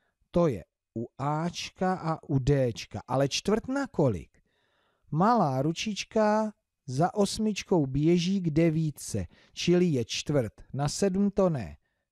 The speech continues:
na devět. Tuto možnost vyberu. Jdeme dál. Jú, velká ručička dolů, to je půl. Kde pak máme napsáno půl? Je půl, možnost A, je půl, moz-, možnost D.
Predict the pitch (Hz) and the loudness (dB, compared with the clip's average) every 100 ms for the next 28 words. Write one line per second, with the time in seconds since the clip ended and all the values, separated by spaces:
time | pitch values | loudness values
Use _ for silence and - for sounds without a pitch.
0 | _ 139 165 156 147 117 95 - _ _ | _ 0 2 2 0 -2 -10 -16 _ _
1 | _ _ _ _ _ _ _ 185 160 160 | _ _ _ _ _ _ _ 0 2 0
2 | 143 117 117 107 107 110 98 92 73 _ | 0 -4 -6 -10 -10 -8 -8 -10 -14 _
3 | _ _ _ _ _ _ _ 95 113 165 | _ _ _ _ _ _ _ -6 0 2
4 | 185 143 90 - _ - 151 269 151 104 | 4 0 -6 -16 _ -6 0 2 2 -2
5 | 107 - 143 143 151 - - - 101 98 | -6 -2 0 0 -2 -6 -8 -6 -6 0
6 | 160 247 160 98 90 _ _ _ _ _ | 2 4 2 0 -8 _ _ _ _ _
7 | 139 135 117 90 _ - 285 277 196 123 | 2 2 2 -4 _ 2 6 6 6 2
8 | 95 104 123 - 220 - 190 165 147 135 | -2 -6 -6 -2 -2 2 2 2 0 -2
9 | - - 127 123 117 - 104 76 - _ | -4 -4 -2 -2 -4 -6 -6 -8 -12 _
10 | 104 110 95 _ 135 131 139 180 240 - | -6 -4 -4 _ 0 2 4 4 2 -6
11 | _ 131 127 113 98 - - 147 170 196 | _ -6 -4 -4 -8 -10 -4 -2 2 2
12 | 143 113 - 165 190 202 - _ - 147 | 2 0 0 2 4 2 -4 _ -4 -2
13 | 147 156 165 139 147 143 151 147 120 107 | -2 -2 -4 0 0 2 0 0 -4 -6
14 | 101 143 139 123 85 | 0 2 2 0 -6